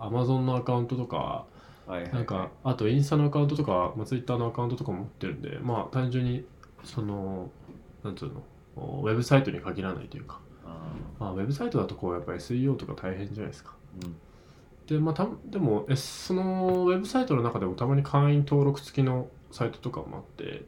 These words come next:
Speaker 2: うん。
Speaker 1: まあ、掘っていくと、あの、安い金額で、あ、こんなに結構意外と儲かりそうみたいなのが見つかって、で、それちょっと買っ-
Speaker 2: 鎌倉、逗子、葉山などの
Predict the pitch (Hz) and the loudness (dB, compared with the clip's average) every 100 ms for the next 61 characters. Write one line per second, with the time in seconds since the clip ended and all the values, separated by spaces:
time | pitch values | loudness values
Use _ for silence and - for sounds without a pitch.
0 | - 95 92 85 - - - 135 - 185 | -16 -18 -16 -18 -20 -10 0 0 2 -4
1 | - 101 92 - 143 147 - - - - | -2 0 0 -2 -8 -8 -12 -20 -20 -20
2 | - - - - - 95 87 87 95 95 | -20 -20 -20 -16 -10 -8 -8 -6 -4 -4
3 | - 117 - - - 101 98 92 - 92 | -2 -4 -4 -10 -10 -6 -4 -4 -6 -6
4 | 87 - - 95 - 107 107 107 104 - | -6 -6 -10 -12 -8 -6 -4 -4 -6 -6
5 | 120 92 90 95 92 90 95 - 92 - | -6 -4 -4 -4 -6 -8 -6 -6 -8 -8
6 | - - 73 69 69 73 - - - - | -10 -10 -12 -12 -12 -12 -14 -16 -20 -20
7 | - - - - - - - - - 92 | -16 -16 -18 -20 -20 -16 -14 -6 -4 -4
8 | - 92 92 - - - - - - - | -6 -10 -10 -12 -20 -20 -20 -20 -20 -12
9 | 98 104 - 92 98 117 104 104 104 104 | -8 -6 -4 -6 -4 -4 -2 -4 -6 -10
10 | - 80 101 107 87 80 78 76 73 71 | -10 -10 -6 -6 -6 -10 -12 -12 -14 -14
11 | - - 80 80 | -18 -20 -16 -16